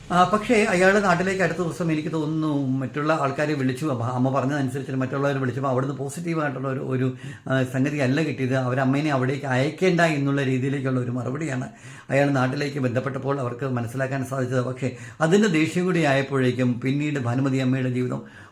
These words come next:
വളരെയേറെ ദുഷ്കരമായി തീർന്നു. ഒരു ദിവസം മകൻ വൈകുന്നേരം വന്നിട്ട് അമ്മയോട് പറഞ്ഞു, "നിങ്ങൾ ഈ ബിന്ദു ഈ കുറ്റം പറയുമ്പോഴേക്കും അയാൾ, ആ, എപ്പോഴും ദേ-, ബിന്ദുവിനോട് ദേഷ്യപ്പെടാൻ പ-, സാധി-, സാധിക്കത്തില്ല. വർക്കിംഗ് വുമണാണ്, വീട്ടുകാര്യങ്ങളിലൊക്കെ,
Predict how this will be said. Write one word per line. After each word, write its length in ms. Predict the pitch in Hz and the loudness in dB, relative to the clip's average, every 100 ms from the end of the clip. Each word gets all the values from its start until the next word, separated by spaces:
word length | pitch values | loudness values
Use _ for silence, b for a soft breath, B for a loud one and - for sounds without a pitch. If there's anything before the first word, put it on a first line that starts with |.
| - | -8
വളരെയേറെ 800 | - 170 208 226 226 180 160 156 | -2 4 4 6 4 2 2 0
ദുഷ്കരമായി 600 | 139 127 156 160 147 131 131 | -2 -4 -2 0 0 0 -2
തീർന്നു. 220 | 123 127 | 0 0
ഒരു 180 | 123 131 | 0 0
ദിവസം 360 | 131 131 139 | -4 -4 -2
മകൻ 280 | 127 135 135 | -2 0 0
വൈകുന്നേരം 440 | 123 123 135 131 | 0 0 0 0
വന്നിട്ട് 380 | 127 120 - 127 127 B B 123 | 0 -2 -2 -4 -6 B B -2
അമ്മയോട് 280 | 143 156 | 0 2
പറഞ്ഞു, 260 | 135 127 139 | 0 0 2
"നിങ്ങൾ 400 | 131 127 131 127 B B - | 2 2 2 -4 B B -4
ഈ 60 | |
ബിന്ദു 360 | 123 135 143 185 | 0 2 2 2
ഈ 120 | 165 | 0
കുറ്റം 300 | 127 - 160 | -2 -4 -2
പറയുമ്പോഴേക്കും 600 | 147 139 135 135 131 131 | -2 -4 -2 -2 -2 -2
അയാൾ, 260 | 127 135 139 | -2 -2 -2
ആ, 300 | 143 - 127 | -4 -4 -4
എപ്പോഴും 640 | 123 120 151 156 160 135 | -2 -4 -2 -2 -2 -2
ദേ-, 160 | 127 135 | -2 0
ബിന്ദുവിനോട് 480 | 131 139 160 170 160 | 0 0 0 -2 -2
ദേഷ്യപ്പെടാൻ 440 | 147 160 147 143 | -4 -6 -4 -4
പ-, 120 | 123 | -6
സാധി-, 320 | 135 131 120 143 B B - | -8 -8 -8 -10 B B 2
സാധിക്കത്തില്ല. 520 | 156 170 170 131 123 | 4 4 2 0 0
വർക്കിംഗ് 420 | 120 135 170 160 | 0 0 -2 -2
വുമണാണ്, 420 | 139 143 135 135 | 0 0 0 0
വീട്ടുകാര്യങ്ങളിലൊക്കെ, 880 | 127 123 143 135 143 135 131 127 139 | 0 0 -2 -2 -2 -2 -4 -4 -6